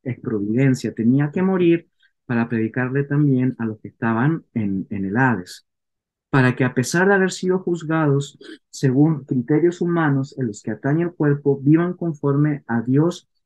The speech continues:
en los que le atañe el espíritu. Ya se acerca el fin de todas las cosas. Otra vez, Pedro, mentalidad escatológica. Estamos en el fin,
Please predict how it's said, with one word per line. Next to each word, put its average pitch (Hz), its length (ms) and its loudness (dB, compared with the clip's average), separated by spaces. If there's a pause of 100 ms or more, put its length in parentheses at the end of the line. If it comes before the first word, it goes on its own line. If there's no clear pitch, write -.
(100)
en 135 120 4
los 120 160 -2
que 131 120 -2
le 117 80 2
atañe 147 420 2
el 147 60 4
espíritu. 107 680 -4 (720)
Ya 165 100 4
se 202 120 -4
acerca 196 340 0
el 160 100 -2
fin 160 180 2
de 143 100 2
todas 143 320 0
las 139 140 0
cosas. - 400 -14
Otra 127 280 -6
vez, - 280 -4
Pedro, 101 400 -6 (600)
mentalidad 110 760 2
escatológica. 110 640 -6
Estamos 143 520 0
en 131 80 0
el 117 100 -4
fin, 104 300 -8